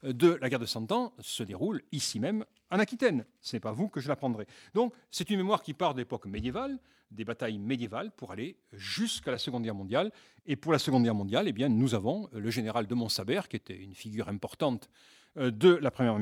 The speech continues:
armée française, qui a contribué aux côtés du général de Lattre-Tassigny à la reconquête du territoire, et il est allé jusqu'en Allemagne,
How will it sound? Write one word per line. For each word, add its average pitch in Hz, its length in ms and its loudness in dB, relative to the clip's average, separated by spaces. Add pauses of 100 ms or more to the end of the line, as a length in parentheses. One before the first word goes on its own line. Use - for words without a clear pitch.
armée 110 200 -2
française, 101 420 -4
qui - 60 -6
a 110 40 -8
contribué 120 640 0 (360)
aux 135 60 -4
côtés 135 220 0
du 117 100 -2
général 110 320 -4
de 104 80 -4
Lattre-Tassigny 127 840 -4
à 110 100 -10
la 107 100 -6
reconquête 123 640 0
du 98 220 -8
territoire, 120 500 -4
et 113 220 -6
il 113 40 -12
est 101 100 -14
allé 104 120 -8
jusqu'en 101 340 -6
Allemagne, 160 340 -2